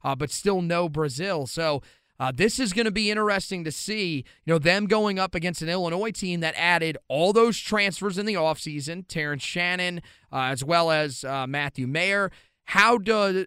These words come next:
how do these two teams match up? Um, which one of these teams can avoid, you know, finishing off their disappointing seasons with a, uh, an exit early in the tournament in the first round?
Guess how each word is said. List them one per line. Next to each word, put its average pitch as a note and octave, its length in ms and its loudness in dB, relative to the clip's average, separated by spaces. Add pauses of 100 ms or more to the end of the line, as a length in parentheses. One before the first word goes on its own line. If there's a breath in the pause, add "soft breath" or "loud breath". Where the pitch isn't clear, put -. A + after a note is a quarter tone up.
how G#3 220 0
do A3+ 200 0
these F3 460 -4
two F#3 200 -4
teams E3 460 -6
match D#3+ 400 -4
up? D3 280 -2 (280 soft breath)
Um, C#3 320 -4
which F3+ 240 0
one G#3 160 2
of F#3 60 -2
these F3+ 220 -4
teams F3+ 340 -6
can E3+ 160 -4
avoid, D#3+ 760 0 (100)
you D#3+ 80 -4
know, E3 100 4
finishing F#3 520 -2
off F3 260 2
their E3+ 160 0
disappointing E3 760 -4
seasons D3+ 720 -8 (340 soft breath)
with F3 380 0 (100)
a, D#3+ 440 0 (340 soft breath)
uh, C#3+ 240 0
an E3 140 0
exit E3 400 0 (100)
early F3+ 480 0
in E3 80 -2
the C#3+ 100 -4
tournament D#3+ 640 -4
in D3+ 280 -8
the B2+ 80 -6
first B2+ 360 -10
round? G3 520 2